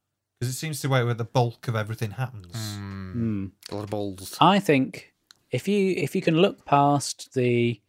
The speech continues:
Speaker 3: panto nature, and for some people that is a problem, and I understand that, that's
Speaker 2: Mm.
Speaker 3: fine. It's not for everyone. But if you can maybe even enjoy that aspect, that's great. But if you can kind of see through that, there are some really interesting ideas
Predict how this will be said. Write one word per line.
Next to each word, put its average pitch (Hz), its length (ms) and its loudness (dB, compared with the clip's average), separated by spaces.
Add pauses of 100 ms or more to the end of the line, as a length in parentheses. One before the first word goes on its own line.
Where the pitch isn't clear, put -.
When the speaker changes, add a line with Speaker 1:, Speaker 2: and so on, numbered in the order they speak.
(280)
Speaker 3:
panto 131 440 4
nature, 123 560 -2
and 107 140 -4
for 113 80 -4
some 113 200 -4
people 107 320 -6
that 110 180 -4
is 104 100 -8
a 104 40 -8
problem, 107 580 -4
and 98 120 -6
I 98 100 -4
understand 117 540 -4
that, 113 180 -6
that's 123 200 -4
Speaker 2:
Mm. 107 100 -8
Speaker 3:
fine. 151 340 -2 (580)
It's 139 140 -6
not 185 180 -4
for - 80 -4
everyone. 90 380 -4 (380)
But 117 100 -2
if 120 120 -4
you 175 60 -2
can 170 440 0 (1040)
maybe 101 280 -2
even 110 240 -2
enjoy 135 320 2
that - 180 -2
aspect, 110 440 -8
that's - 240 -6 (480)
great. 104 320 -4
But 117 200 0
if 110 120 -4
you 147 60 2
can 147 160 0
kind 175 200 -2
of 127 100 -4
see 151 480 -2
through 160 460 -2
that, 85 220 -4
there 120 140 2
are 151 60 2
some 123 280 -2
really 160 420 -2
interesting 117 520 -4
ideas 156 680 -6